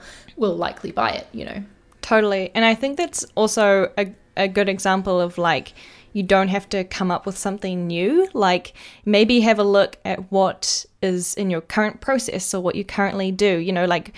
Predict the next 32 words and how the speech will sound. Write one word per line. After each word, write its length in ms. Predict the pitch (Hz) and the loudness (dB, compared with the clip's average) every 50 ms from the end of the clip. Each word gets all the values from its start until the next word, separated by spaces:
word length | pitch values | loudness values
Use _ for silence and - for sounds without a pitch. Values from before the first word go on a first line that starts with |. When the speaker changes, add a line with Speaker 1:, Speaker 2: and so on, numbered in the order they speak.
| - - - - | -20 -20 -6 0
Speaker 2:
Brent 200 | - 220 220 214 - | 2 2 4 4 2
was 120 | 202 190 | 0 0
like, 160 | 208 190 185 | 0 0 2
"Well, 120 | 202 208 202 | 2 2 4
I'm 100 | 202 208 | 4 6
already 320 | 220 226 226 220 208 202 | 6 6 6 6 4 4
taking 320 | 202 - 214 208 - 208 196 | 2 2 -2 0 0 -2 -2
these 180 | 196 190 185 | -2 -2 0
photographs, 540 | - 208 214 226 214 196 185 180 196 190 - | 2 4 4 4 4 4 4 4 4 2 0
so 180 | - - 202 190 | 0 2 2 2
why 200 | 185 185 185 185 | 2 2 2 2
don't 140 | 190 190 190 | 2 2 2
I 100 | 185 185 | 0 0
just, 400 | 185 190 190 - - - - - - - - - - - | 0 0 -2 -2 -4 -6 -8 -12 -20 -20 -20 -14 -8 -4
you 80 | 214 | 0
know, 320 | 196 185 185 190 190 190 190 _ | 4 4 4 4 2 0 -4 _
maybe 480 | - 208 196 190 196 202 196 196 - - - 214 208 - _ _ _ | -4 -2 0 0 2 0 0 0 -4 -6 -12 -16 -18 -18 _ _ _
bump 260 | - 196 202 202 196 | 2 2 2 2 2
up 180 | 214 208 202 - | 0 0 0 0
the 160 | - 202 196 | 0 0 0
professionalism 760 | 196 - 190 - 226 220 - 220 214 208 202 190 202 196 190 | 0 0 0 2 2 2 2 2 2 2 2 0 0 0 0
a 80 | 190 185 | 0 0
little 200 | 190 190 196 185 | 0 0 0 2
bit, 220 | 190 190 185 - - | 2 2 2 2 0
and 100 | 190 190 | 0 0
then 120 | 185 185 | 0 2
I'll 80 | 185 196 | 2 2
have 180 | 175 196 185 | 0 -2 -4
something 320 | - - 202 - - 190 196 | -4 -4 -4 -4 -4 -4 -2
that 100 | 196 185 190 | 0 0 0
I 80 | 190 | 0
can, 340 | 185 - 202 185 185 180 | 0 -2 -2 0 0 -2